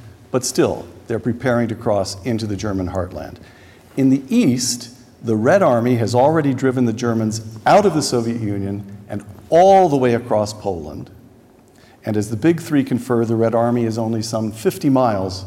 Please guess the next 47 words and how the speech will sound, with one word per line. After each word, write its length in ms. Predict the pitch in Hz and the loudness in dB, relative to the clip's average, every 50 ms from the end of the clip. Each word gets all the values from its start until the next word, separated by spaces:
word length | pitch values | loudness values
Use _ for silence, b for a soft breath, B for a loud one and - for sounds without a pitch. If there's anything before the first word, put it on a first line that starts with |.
| - | -12
from 400 | - - 117 110 107 104 - - | -6 -4 -2 -2 -2 -2 -4 -6
Berlin. 520 | - 113 110 101 95 92 82 - 92 87 - B B B B B B B B B B B B | -6 -6 -4 -4 -4 -6 -6 -8 -10 -12 -14 B B B B B B B B B B B B
Among 320 | - 104 104 113 131 143 135 | -6 -2 0 0 2 2 2
the 100 | 135 139 | 2 0
agreements 460 | 120 113 135 143 135 131 117 - - | 0 2 4 4 4 4 4 2 -2
at 80 | 110 98 | -2 0
Yalta, 420 | 123 127 143 156 151 151 165 156 | 2 4 4 2 2 0 0 0
Roosevelt 480 | 127 113 113 120 113 123 113 113 117 120 | 2 2 2 2 2 0 0 0 0 0
wins 220 | 117 120 117 117 | 0 0 0 0
a 40 | 110 | -2
commitment 460 | 113 - 110 110 127 120 123 123 110 | -4 -2 -2 -2 0 -2 -2 -6 -6
from 140 | 117 120 113 | -6 -8 -8
Stalin 340 | - - 113 107 107 110 107 | -6 -4 -2 -2 -2 -2 -4
to 80 | 110 | -4
participate 720 | 107 - 123 117 - 160 147 - - 107 120 120 120 117 - | -6 -6 -8 -6 -4 -4 -4 -4 -4 -4 -4 -4 -4 -4 -6
in 80 | 110 | -4
the 60 | 110 | -4
United 400 | 113 113 110 107 110 107 107 104 | -4 -2 -2 -2 -2 -2 -4 -4
Nations. 600 | 107 107 98 92 95 95 87 90 92 - - - - B B B B B B B B B | -4 -4 -4 -4 -4 -6 -10 -10 -12 -14 -16 -16 -18 B B B B B B B B B
Stalin 400 | - - 131 120 120 123 123 123 | -6 0 2 2 4 4 2 0
promises 480 | - 139 123 123 127 113 120 131 117 | 2 2 2 2 2 0 0 -2 -4
to 100 | 117 117 | -4 -4
enter 200 | 120 120 113 127 117 | -4 -2 0 0 0
the 80 | 113 | 0
war 240 | 113 117 123 131 127 | 2 2 2 2 2
against 300 | 123 120 117 113 117 117 | 2 0 0 -2 -2 -4
Japan 420 | 117 113 113 - 143 139 143 135 | -8 -8 -6 -4 -4 -2 0 0
within 220 | 120 113 110 113 107 | 0 -2 -2 -2 -4
a 40 | 104 | -6
few 200 | 107 - 147 131 | -4 0 2 2
months 240 | 131 127 117 127 123 | 2 2 0 -2 -6
of 80 | 107 | -6
the 80 | 113 117 | -6 -6
defeat 260 | 110 - - 127 117 110 | -6 -6 -6 -6 -4 -4
of 80 | 101 98 | -4 -2
Germany, 480 | 117 127 131 139 143 143 147 156 156 - B B B B B B B B B | 0 0 2 2 2 2 0 -2 -4 -6 B B B B B B B B B
and 100 | 117 110 | -4 -4
the 60 | 104 | -2
leaders 320 | 107 117 127 131 139 127 131 | 0 2 2 2 0 0 -2
agree 300 | 123 110 117 120 120 117 | -4 -2 0 0 0 0
to 100 | 120 123 | 0 -2
divide 400 | 110 107 110 110 107 107 107 104 | -6 -4 0 0 2 2 0 -2
Germany 460 | 107 131 131 123 127 120 117 117 120 | -2 0 2 2 2 2 2 0 0
into 180 | 120 101 110 104 | -2 -4 -4 -4
zones 380 | 98 120 113 113 120 113 107 | -2 -2 0 0 0 -2 -2
of 80 | 107 104 | -2 -2
occupation. 840 | 101 101 101 104 101 98 - 113 104 92 - - - - - - | -2 -2 -2 -4 -6 -8 -6 -4 -4 -4 -4 -8 -10 -12 -14 -16